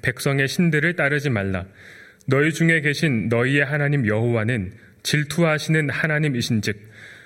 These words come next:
너희의 하나님 여호와께서 내게 진노하사 너를 지면에서 멸절시키실까 두려워하노라."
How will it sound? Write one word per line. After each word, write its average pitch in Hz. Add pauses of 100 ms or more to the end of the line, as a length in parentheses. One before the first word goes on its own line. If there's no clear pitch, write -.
(140)
너희의 131
하나님 156
여호와께서 117 (240)
내게 120
진노하사 123 (380)
너를 120
지면에서 139
멸절시키실까 143 (200)
두려워하노라." 120